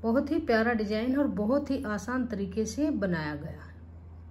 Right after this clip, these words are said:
और जब आप इन चार चार सिलाइयों को repeat करेंगे तो फिर आपका भी ऐसे ही डिजाइन बन के आ जाएगा।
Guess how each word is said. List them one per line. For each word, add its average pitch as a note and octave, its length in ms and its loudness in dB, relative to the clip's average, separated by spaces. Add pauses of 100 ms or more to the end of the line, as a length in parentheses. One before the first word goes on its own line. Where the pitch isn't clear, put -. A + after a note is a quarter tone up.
(720)
और G3 100 0
जब B3+ 280 2
आप C4+ 200 4
इन C4 160 4
चार A3+ 260 0
चार C4+ 160 -2
सिलाइयों A3+ 420 2
को A3 140 -4
repeat F3+ 360 -2
करेंगे C4 500 4
तो G3 220 -2
फिर A#3 400 0
आपका F3+ 380 -2
भी A3 160 0 (100)
ऐसे G3 320 -4
ही F#3 180 -2
डिजाइन E3 560 -2
बन D3+ 260 -2
के D4 180 -4
आ E3+ 180 -4
जाएगा। - 420 -10